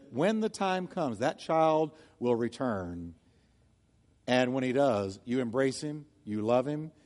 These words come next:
you don't condemn him, you don't blame him, you just hold him.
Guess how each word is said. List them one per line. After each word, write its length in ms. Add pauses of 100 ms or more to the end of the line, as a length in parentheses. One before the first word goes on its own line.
(160)
you 120
don't 200
condemn 380
him, 240 (240)
you 100
don't 240
blame 300
him, 240 (320)
you 200
just 280
hold 680
him. 500